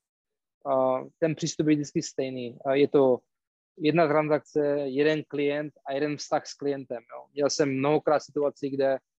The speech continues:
obchod začal malou transakcí za padesát tisíc a skončil potom několika milionovým obchodem o pár roků později. Takže to se nezměnilo.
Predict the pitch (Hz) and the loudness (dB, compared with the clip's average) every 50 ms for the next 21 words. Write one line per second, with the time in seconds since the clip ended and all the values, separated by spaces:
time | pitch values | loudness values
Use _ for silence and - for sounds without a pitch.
0 | _ _ _ - 165 143 - - 170 151 139 151 131 - 156 147 139 139 131 131 | _ _ _ -8 -8 -6 -6 -4 -4 -2 -2 -4 -4 -2 -4 -2 -2 -2 -4 -4
1 | 139 143 147 147 143 - 139 135 127 127 131 _ - 147 139 135 - - 143 139 | -2 -2 -2 -2 -2 -4 -8 -10 -8 -12 -14 _ -8 -4 -4 -4 -2 -2 -4 -4
2 | - - 139 123 - 120 110 - 131 135 139 - - 131 127 120 - - - - | -2 -2 -4 -4 -4 -10 -16 -12 -14 -14 -14 -12 -6 -4 -4 -4 -4 -6 -6 -4
3 | 139 131 - - 143 139 131 127 - _ _ _ _ _ _ _ _ - 139 135 | -6 -4 -2 0 0 0 0 0 -4 _ _ _ _ _ _ _ _ -8 -6 -2
4 | - 139 135 131 127 131 - _ _ - - _ _ _ _ - 147 143 135 - | -2 -2 -2 -2 -6 -8 -12 _ _ -20 -20 _ _ _ _ -8 -6 -6 -4 0
5 | 151 143 139 - 139 131 135 135 135 135 135 135 131 123 113 - - 131 131 127 | 2 2 2 2 2 0 2 0 0 0 0 0 0 -2 -6 -4 -2 -2 -2 -2
6 | 127 127 123 - - - - - - 135 127 127 117 - 123 - - 127 117 117 | -4 -10 -12 -14 -14 -14 -10 -2 0 2 2 2 0 0 -4 -4 -2 -4 -2 0
7 | 123 123 120 110 110 _ _ _ _ _ _ _ _ _ - 131 120 127 147 147 | 0 0 0 0 -2 _ _ _ _ _ _ _ _ _ 0 0 2 4 4 4
8 | 143 135 131 _ _ _ _ _ _ - 143 - - 170 175 165 156 165 170 165 | 4 2 0 _ _ _ _ _ _ -6 -4 -4 -2 0 0 2 2 0 0 0
9 | 160 143 131 120 117 | 0 0 -2 -2 -4